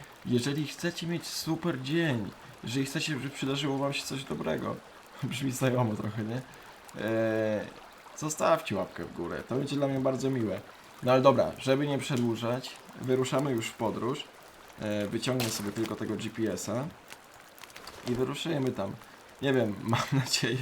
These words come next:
w sumie, że nie bejtowaliście mnie, no ale rzeczywiście jest tam jakiś znacznik, więc na pewno coś tam będzie. A co to będzie, to się okaże. Co tam Ke-, e,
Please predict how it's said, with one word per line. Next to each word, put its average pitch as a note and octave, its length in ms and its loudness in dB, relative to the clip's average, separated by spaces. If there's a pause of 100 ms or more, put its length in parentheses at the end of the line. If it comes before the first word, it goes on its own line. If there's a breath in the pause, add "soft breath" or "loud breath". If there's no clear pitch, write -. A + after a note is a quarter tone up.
w - 60 -6
sumie, B2+ 300 0
że A#2+ 240 -2 (560 loud breath)
nie B2 120 0
bejtowaliście B2+ 680 4
mnie, G#2+ 140 -2
no G#2+ 80 0
ale C#3 120 0
rzeczywiście D3+ 500 -2
jest A#2 140 0
tam A2 100 0
jakiś G#2+ 200 -4
znacznik, A2 380 0
więc A2 200 -4
na A2+ 60 0
pewno A#2 320 0 (320 loud breath)
coś A#2+ 200 0
tam A#2+ 180 2
będzie. G2 380 -2 (640 loud breath)
A F#2+ 400 -6
co A2 240 -2
to A#2+ 140 -4
będzie, A#2 320 -4
to C3 80 -8
się A#2+ 180 -2
okaże. A#2 360 -4
Co - 180 -8
tam F#3+ 180 -6
Ke-, D#3+ 120 -6
e, - 200 0